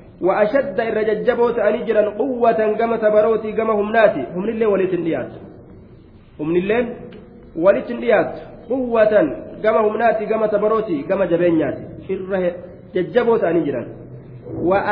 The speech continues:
asaaran fil ardi. Ammas gama qotatuudhatti. Gama qotatuudhatti fil ardi, dachii tana keessatti. Gama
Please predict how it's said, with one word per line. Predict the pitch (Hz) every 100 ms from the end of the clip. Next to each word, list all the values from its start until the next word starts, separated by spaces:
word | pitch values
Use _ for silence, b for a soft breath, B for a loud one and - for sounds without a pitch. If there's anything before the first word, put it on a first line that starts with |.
| 202
asaaran | 185 196 226 220 208 214 247 233 - -
fil | 175
ardi. | 180 - - - -
Ammas | 175 214 214
gama | 220 220
qotatuudhatti. | 214 208 214 208 208 - - - - - - - - - 127 - - - - - - - - - - -
Gama | 156 185 214
qotatuudhatti | 220 214 220 214 214 - 202
fil | 190
ardi, | 226 233 185 151 123 - -
dachii | 170 196 196
tana | 170 156
keessatti. | 160 143 131 - - - - - - - - - - - - - - 151
Gama | 151 180 202